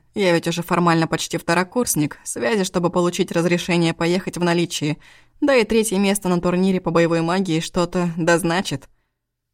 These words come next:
«Зачем ты хочешь туда поехать?» нахмурилась я.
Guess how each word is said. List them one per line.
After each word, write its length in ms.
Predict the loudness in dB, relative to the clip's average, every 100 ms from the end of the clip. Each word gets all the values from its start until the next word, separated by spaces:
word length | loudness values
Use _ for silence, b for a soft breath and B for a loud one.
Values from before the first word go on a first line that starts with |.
| _ _ _
«Зачем 460 | -4 -4 -2 0 0
ты 100 | -2
хочешь 320 | -4 -4 -4
туда 240 | -2 -2
поехать?» 560 | 0 0 0 -2 -10 -10 _ _ _ -2
нахмурилась 640 | 0 2 2 2 0 -2
я. 220 | -4 -4